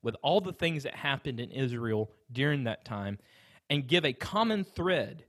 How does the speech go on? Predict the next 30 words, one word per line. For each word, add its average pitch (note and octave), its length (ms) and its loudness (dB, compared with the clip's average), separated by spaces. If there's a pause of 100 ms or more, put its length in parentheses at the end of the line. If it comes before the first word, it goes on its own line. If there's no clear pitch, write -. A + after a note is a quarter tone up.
(180)
that D3 120 2
we've E3 200 2
already G#3+ 420 2 (240)
established - 720 -4 (320)
from C#3 180 -4
Genesis F3 640 -2 (320)
to - 140 -8
Revelation. A#2+ 600 0 (560)
It F3 220 6
works. D3+ 540 0
It, E3+ 160 0 (220)
it D#3 240 -4
holds G#3+ 640 0
together, B2+ 760 -2 (420)
and E3 140 2
it's E3+ 180 -4
not G#3+ 240 4
some F#3 380 0
literary D#3+ 640 2 (260)
magic C#3+ 600 2
work C3 260 2
that C3 140 -4
we D3 160 -2
preachers C#3+ 560 -6 (100)
do A#2+ 460 4
to C3+ 120 -6
make D3 280 -2
it B2 100 -6
work A#2 180 -6
together. G2+ 480 -4